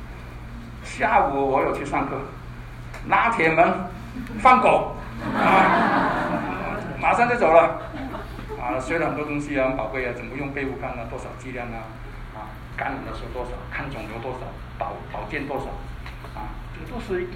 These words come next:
都是要付代价的。啊，所以每一次参加研讨会，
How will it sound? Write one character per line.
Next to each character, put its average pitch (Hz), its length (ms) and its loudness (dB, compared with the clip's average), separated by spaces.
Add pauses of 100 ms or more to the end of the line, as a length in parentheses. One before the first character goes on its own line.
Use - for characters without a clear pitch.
(120)
都 202 160 -2
是 196 120 -4
要 175 140 4
付 - 140 -4
代 139 140 2
价 131 140 -4
的。 117 160 0 (640)
啊， - 80 -10 (160)
所 165 100 -6
以 165 80 -6
每 135 100 -6
一 170 140 -2
次 185 140 -4 (800)
参 170 160 2
加 170 80 0
研 147 180 -2
讨 139 140 0
会， 147 300 -2